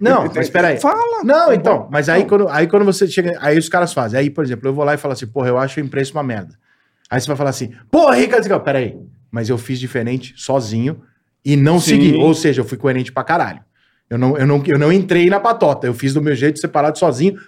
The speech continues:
Speaker 1: porque eu não concordava. Então, tipo, eu posso
Speaker 2: Você trabalhou
Speaker 1: questionar.
Speaker 2: na Bandeirantes? Você
Speaker 1: Trabalhei
Speaker 2: trabalhou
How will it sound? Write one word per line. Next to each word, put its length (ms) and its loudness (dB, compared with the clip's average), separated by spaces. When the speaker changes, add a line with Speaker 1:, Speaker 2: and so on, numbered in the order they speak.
Speaker 1:
porque 220 0
eu 80 4
não 220 2
concordava. 480 2
Então, 100 0
tipo, 200 -8
eu 40 -6
posso 380 0
Speaker 2:
Você 320 -6
trabalhou 260 2
Speaker 1:
questionar. 300 0
Speaker 2:
na 80 2
Bandeirantes? 680 -4
Você 140 -20
Speaker 1:
Trabalhei 280 -2
Speaker 2:
trabalhou 40 -2